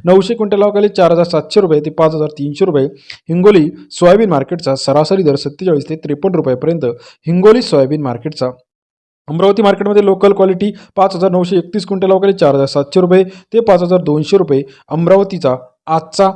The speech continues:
सोयाबीन मार्केटचा सत्तेचाळीस पॉइंट पाच ते पन्नास रुपयापर्यंत, बावन्न रुपयापर्यंत बाजारभाव आहे. कारंजा मार्केट समितीमध्ये सहा हजार पाचशे क्विंटल अवकालले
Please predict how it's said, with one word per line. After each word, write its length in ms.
सोयाबीन 460
मार्केटचा 480
सत्तेचाळीस 540
पॉइंट 180
पाच 300
ते 80
पन्नास 520
रुपयापर्यंत, 640
बावन्न 360
रुपयापर्यंत 520
बाजारभाव 360
आहे. 100
कारंजा 360
मार्केट 280
समितीमध्ये 380
सहा 220
हजार 180
पाचशे 300
क्विंटल 280
अवकालले 280